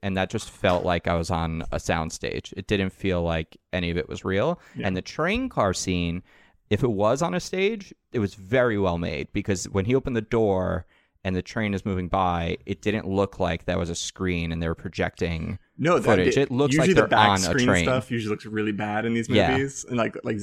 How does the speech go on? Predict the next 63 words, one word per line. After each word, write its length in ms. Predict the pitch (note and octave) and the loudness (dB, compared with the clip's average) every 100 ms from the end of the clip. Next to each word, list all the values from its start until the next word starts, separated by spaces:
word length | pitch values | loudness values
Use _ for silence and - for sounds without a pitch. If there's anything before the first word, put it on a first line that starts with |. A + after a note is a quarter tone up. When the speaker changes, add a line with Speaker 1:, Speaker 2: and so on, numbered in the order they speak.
| G#2+ | -6
Speaker 2:
these 140 | A#2+ | -2
types 180 | A#2+ A2 | -2 0
of 40 | |
movies 160 | A#2 A2+ | 0 0
at 80 | G#2+ | -2
the 40 | |
time. 160 | A2+ B2+ | -2 -2
But, 80 | A#2 | -2
like, 220 | A#2+ - | -2 -6
surprisingly, 920 | - - A#3+ C#4+ G#3+ G#3 G3+ G3 F3 - C#3+ | -10 0 0 0 -2 0 0 0 -4 -10 -8
you 100 | C3+ | -2
know, 260 | A#2+ G#2+ - - | -2 -4 -8 -2
all 180 | B2 C3+ | 0 2
of 40 | |
it 40 | |
looked 180 | C3+ A#2+ | 0 0
really 120 | B2+ | 0
good. 140 | A2+ A2 | 0 0
Even 260 | C#3+ F#3 | 0 0
some 100 | G3+ | -2
of 60 | F3 | -2
the 40 | - | -4
car 340 | - A2+ A2 | -4 -4 -4
stuff 580 | - - A#2 A2+ - - | -8 -6 -4 -6 -10 -4
Speaker 1:
Yeah. 260 | G#2+ G2+ - - - | 4 4 2 -8 -4
Speaker 2:
didn't 280 | A#2 G#2 A2+ | -2 -2 -2
look 200 | G#2+ - | -4 -6
too 220 | - G#2+ | -6 -4
bad. 480 | G2 - E2 - - _ - | -2 -2 -2 -6 -16 _ -4
Like, 340 | B2 F2+ B1 - | 0 0 0 -2
Speaker 1:
Yeah. 80 | - - - | -4 -4 -20
Speaker 2:
<laughs> 340 | - F#3+ - - | -20 -20 -18 -8
you 180 | A#2+ B2 | -4 -2
know? 200 | C3+ C#3+ - - - | 0 -2 -4 -14 0
Speaker 1:
Yeah. 200 | F#2+ F2 | 2 2
Speaker 2:
Um, 340 | A2+ G#2+ A2+ | 0 -2 -2
didn't 220 | B2+ C3 | 0 2
look 280 | B2 A#2 A#2 | 2 0 -2
too 140 | A2 G#2+ | -4 -2
bad. 180 | G2+ | 0
Um, 220 | G#2 A2 A2 | 2 2 4
but 100 | C3 | 4
anyway, 140 | A#2 A#2 | 6 6
okay, 140 | A2+ | 4
so 120 | A2 | 4
let's 120 | B2+ | 0
jump 200 | B2+ A#2+ | 2 0
into 160 | A2+ G#2+ | 2 2
Speaker 1:
Let's 160 | G#2+ G#2 | 2 4
Speaker 2:
it. 60 | |
Speaker 1:
do 100 | A#2+ | 4
it. 80 | D3+ | 4
Speaker 2:
Um, 300 | G#2 G#2 - _ - - _ _ _ | 4 -2 -6 _ -20 -20 _ _ _
you 140 | B2 | 0
know, 80 | A2+ | 2
we 80 | G#2+ | 4
have 80 | D#3 | 4
an 180 | D#4+ - - | 0 -4 -4
interesting 360 | C3 D3+ C#3+ | -2 0 2
opening 460 | A2+ G#2+ B2+ D3 E3 _ _ _ | 2 2 0 0 -4 _ _ _
where 360 | A#2 A2 G#2+ G#2+ | 0 2 2 2
you 140 | G#2+ | 0
have, 480 | A2 G#2 G#2 G2+ | 0 2 2 -2